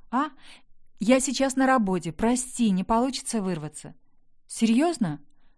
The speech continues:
Так, секунду. На работе?» Судя по разговору, это была точно не его мама.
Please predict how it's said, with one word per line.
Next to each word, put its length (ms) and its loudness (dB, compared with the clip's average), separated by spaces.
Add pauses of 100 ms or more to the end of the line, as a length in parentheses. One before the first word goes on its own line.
(140)
Так, 220 -2
секунду. 580 -2 (540)
На 200 -6
работе?» 760 -4 (600)
Судя 260 -2
по 140 -4
разговору, 720 -2
это 240 -2
была 240 0
точно 420 -2
не 180 4
его 200 2
мама. 400 -4